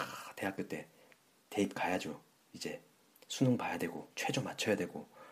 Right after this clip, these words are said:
정시로 갈 수도 있고. 하여튼 어찌됐든 간에 국어를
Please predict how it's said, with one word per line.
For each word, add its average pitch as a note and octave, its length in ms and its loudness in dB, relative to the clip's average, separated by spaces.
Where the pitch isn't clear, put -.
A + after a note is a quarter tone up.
정시로 G2+ 380 6
갈 - 120 0
수도 - 180 0
있고. - 340 -4
하여튼 - 280 0
어찌됐든 A2+ 400 8
간에 G#2 180 6
국어를 A#2+ 460 4